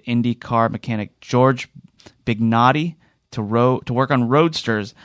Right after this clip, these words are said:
Among his accomplishments were fifties and sixties race cars, Leeson Simca and Barneson Hageman Chrysler, the Da-,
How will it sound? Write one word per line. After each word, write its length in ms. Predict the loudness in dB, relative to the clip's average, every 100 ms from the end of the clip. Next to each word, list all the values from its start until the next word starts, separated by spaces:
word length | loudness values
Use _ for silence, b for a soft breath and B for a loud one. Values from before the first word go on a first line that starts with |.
| b
Among 240 | -2 2 2
his 100 | -2
accomplishments 760 | -4 0 2 0 -4 -4 -4
were 60 | -8
fifties 440 | -8 -6 -4 -4
and 100 | -4
sixties 480 | -4 -6 -6 -6 -4
race 240 | -4 -4 -2
cars, 340 | 0 0 0 -8 B B B B -10
Leeson 460 | -2 0 0 -2 -4
Simca 680 | -2 -2 0 2 2 2 -2 -8
and 240 | -6 -6 -8 _ 0
Barneson 500 | 2 2 0 -2 -2
Hageman 460 | -2 -2 -2 -2
Chrysler, 720 | -4 -2 0 -2 -4 -6 -8 -12 b b b
the 80 | -12
Da-, 400 | -4 -4 -4